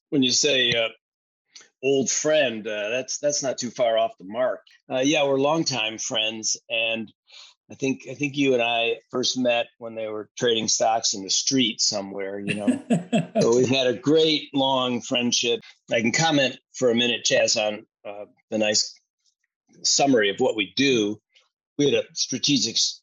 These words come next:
Speaker 1: strategic session earlier this week, so we're actually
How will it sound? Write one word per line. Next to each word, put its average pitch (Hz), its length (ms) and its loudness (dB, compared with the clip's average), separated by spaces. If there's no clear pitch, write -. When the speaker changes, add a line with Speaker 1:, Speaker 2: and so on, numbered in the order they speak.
Speaker 1:
strategic - 800 -4
session 131 420 0
earlier 135 480 2
this 117 400 -4
week, 127 480 0
so 117 220 0
we're 107 180 0
actually 107 500 -6